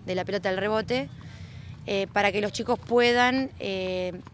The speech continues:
eh, hacer mejor prolijo los golpes y no se le venga tan encima la pelota del, del bote normal que todo el mundo conoce, que es la, la amarilla.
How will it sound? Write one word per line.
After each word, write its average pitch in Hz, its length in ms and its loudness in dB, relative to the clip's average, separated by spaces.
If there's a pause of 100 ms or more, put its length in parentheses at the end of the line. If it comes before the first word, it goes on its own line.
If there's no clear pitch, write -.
(200)
eh, 180 880 -6
hacer 208 320 0
mejor 208 400 0
prolijo 214 340 -2
los 208 140 2
golpes 240 540 2
y 220 60 -4
no 208 100 -4
se - 100 -6
le 196 100 -2
venga 202 220 -2
tan 196 160 -2
encima 196 540 -2 (360)
la 196 140 4
pelota 208 420 4
del, 175 600 -2
del 185 160 0
bote 196 180 0
normal 190 580 0
que 175 500 -4
todo 196 120 0
el 190 60 -2
mundo 202 200 0
conoce, 202 320 0
que 196 120 -4
es 185 60 0
la, 180 300 0 (460)
la 185 160 -2
amarilla. 190 480 -2